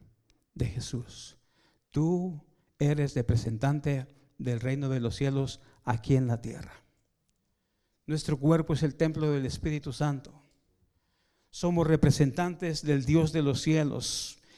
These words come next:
Hemos sido, tenemos una invitación a las bodas del Cordero. Nuestra invitación está allí. Tienes que, hermano amado, vivir como un invitado que va a ir al cielo. Tienes que representar a tu Dios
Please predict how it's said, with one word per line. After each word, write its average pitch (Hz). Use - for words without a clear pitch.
Hemos 170
sido, 185
tenemos 170
una 180
invitación 170
a 147
las 127
bodas 160
del 151
Cordero. 151
Nuestra 165
invitación 156
está 170
allí. 160
Tienes 180
que, 185
hermano 185
amado, 196
vivir 190
como 147
un 185
invitado 170
que 143
va 160
a 135
ir 160
al 135
cielo. 170
Tienes 190
que 202
representar 185
a 185
tu 160
Dios 202